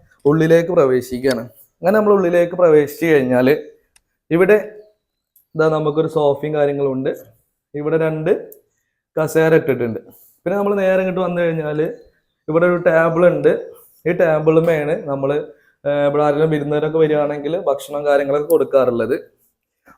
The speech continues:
ഭക്ഷണം കഴിച്ചു കഴിഞ്ഞാൽ നമ്മൾ കൈ കഴുകാറുള്ളത് ഇത് അവിടെയാണ്. വാഷ് ബേസ് സെറ്റ് ചെയ്തിട്ടുള്ളത് ഇവിടെയാണ്. ഇതൊക്കെ കഴിഞ്ഞ് കഴിഞ്ഞാല്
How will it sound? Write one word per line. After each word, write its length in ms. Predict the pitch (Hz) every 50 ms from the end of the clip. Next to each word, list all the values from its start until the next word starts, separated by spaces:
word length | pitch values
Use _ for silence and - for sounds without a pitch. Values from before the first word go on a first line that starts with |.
| - 127
ഭക്ഷണം 260 | 127 - 156 170 180 180
കഴിച്ചു 260 | 175 165 160 165 -
കഴിഞ്ഞാൽ 180 | 185 185 185 185
നമ്മൾ 160 | 185 180 185 180 -
കൈ 80 | 175 156 156 160
കഴുകാറുള്ളത് 500 | 175 180 170 160 165 160 151 151 151 151 147
ഇത് 80 | 147 143 135
അവിടെയാണ്. 400 | 131 127 131 131 127 113 104 - - - _ _ _ _ _ _ _ _ _ _ _ _ _ _ _ _ _ _ - 135
വാഷ് 240 | 143 147 139 - 143
ബേസ് 160 | 151 147 143 151
സെറ്റ് 160 | 165 160 143 156
ചെയ്തിട്ടുള്ളത് 360 | 151 151 143 143 147 147 147
ഇവിടെയാണ്. 340 | 135 131 113 123 117 107 107 110 - _ _ _ _ _ _ _ _ _ _ 127
ഇതൊക്കെ 320 | 127 - 160 160 - 196 202 196
കഴിഞ്ഞ് 260 | 196 180 175 180 190 196
കഴിഞ്ഞാല് 600 | 196 185 180 185 160 139 143 - - 165 170 180